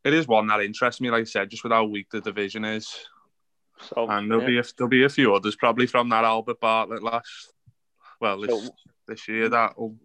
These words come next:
Speaker 1: be quite interesting, I think, come March.
Speaker 2: One for the listeners then is if Sides of Burley hacks up in a Grade Two over in Ireland, we get on for the Stayers.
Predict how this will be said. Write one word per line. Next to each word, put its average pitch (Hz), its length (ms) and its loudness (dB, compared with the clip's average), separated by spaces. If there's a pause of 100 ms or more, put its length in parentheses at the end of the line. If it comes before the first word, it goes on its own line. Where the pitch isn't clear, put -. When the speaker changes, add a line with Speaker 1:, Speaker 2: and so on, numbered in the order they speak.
(400)
Speaker 1:
be 123 80 -4
quite 113 300 -2
interesting, 113 560 -4
I 113 60 -4
think, 113 240 -6
come 113 160 2
March. 113 440 0 (520)
Speaker 2:
One 135 220 4
for 143 120 2
the 135 100 2
listeners 131 460 0
then 127 220 0
is - 440 -4
if 127 160 -2
Sides 127 380 2
of 120 80 -8
Burley 120 300 2
hacks - 340 -2
up 127 160 -4
in 120 80 -6
a 117 80 -2
Grade 117 420 0
Two 120 200 0
over 117 280 2
in 110 120 -4
Ireland, 113 480 -2 (480)
we 120 100 -2
get 110 180 2
on 110 140 4
for 120 140 -8
the 120 100 -4
Stayers. 117 680 0